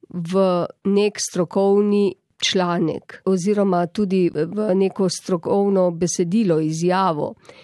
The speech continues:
Recimo, če dodajamo morda, ta členek izjemno potem našo trditev zrahlja. Jaz, eh, mislim, da je to besedna vrsta, eh,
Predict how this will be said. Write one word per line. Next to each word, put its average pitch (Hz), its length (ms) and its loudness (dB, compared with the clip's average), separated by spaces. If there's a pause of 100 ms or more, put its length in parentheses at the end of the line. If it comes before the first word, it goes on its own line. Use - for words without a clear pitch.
(160)
Recimo, 190 580 0 (280)
če 202 160 0
dodajamo 190 800 0 (520)
morda, 185 640 0 (640)
ta 185 140 0
členek 185 640 0
izjemno 196 800 2 (140)
potem 190 420 0
našo 185 440 0
trditev 185 640 0 (100)
zrahlja. 190 580 0 (880)
Jaz, 214 360 0 (500)
eh, 190 180 0
mislim, 214 580 2
da 180 120 2
je 175 200 2
to 190 340 0
besedna 170 840 0 (160)
vrsta, 180 760 -2 (600)
eh, 190 240 0